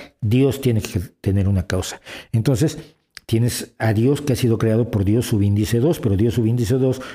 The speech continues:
fue creado por Dios subíndice tres, que a su vez fue creado por Dios subíndice cuatro, y así hasta el infinito. Pero, ah, no, me dices, "No, es que hay algo que sí puede existir sin causa,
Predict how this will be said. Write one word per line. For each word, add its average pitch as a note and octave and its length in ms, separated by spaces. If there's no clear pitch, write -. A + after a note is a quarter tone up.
fue A#2 140
creado B2 320
por G2+ 140
Dios G#2+ 180
subíndice G#2+ 480
tres, B2 260
que B2 120
a - 20
su A2 160
vez A#2+ 140
fue A2 160
creado A2+ 280
por G#2 140
Dios A2+ 260
subíndice B2+ 480
cuatro, D#3 300
y D3 80
así D#3+ 400
hasta A#2 240
el F#2+ 80
infinito. D#2+ 540
Pero, G#2 160
ah, F3 100
no, E3 120
me B2+ 140
dices, C3 280
"No, C3 80
es - 120
que G#2+ 100
hay G2+ 160
algo D3+ 340
que F#2+ 120
sí - 160
puede G#2+ 240
existir - 600
sin A2+ 200
causa, F3+ 340